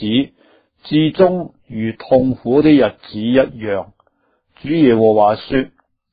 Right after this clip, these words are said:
日子将到，我必命饥荒降在地上，人饥饿非因无饼，干渴非因无水，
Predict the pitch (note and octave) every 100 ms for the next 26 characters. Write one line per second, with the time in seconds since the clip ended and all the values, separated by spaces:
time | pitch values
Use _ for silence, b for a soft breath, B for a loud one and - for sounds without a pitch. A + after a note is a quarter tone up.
0 | - C#3 C#3 C#3 C#3+ F3 - F3+ E3+ D#3
1 | C#3 B2 A#2 - _ _ _ _ - C3+
2 | D3 F3 D3+ B2 B2 - D#3+ D#3+ D3+ D#3
3 | D3+ C#3+ C3+ - B2 A#2 A2 A#2 G#2 G#2+
4 | G#2+ G#2 G2+ - G#2 G2 G2 _ _ _
5 | _ - C3 C#3 D3 G#3 F3+ C3+ C3 C3
6 | F#3 F#3 F3+ F3 E3+ C#3+ G2 G2+ G#2+ G#2+
7 | A#2 C#3 - _ _ _ _ - G3 G3
8 | E3+ C#3+ C#3 C3+ D#3+ E3+ E3 D#3+ D3+ A#2
9 | F#2+ G2+ - G#2 G#2+ C3+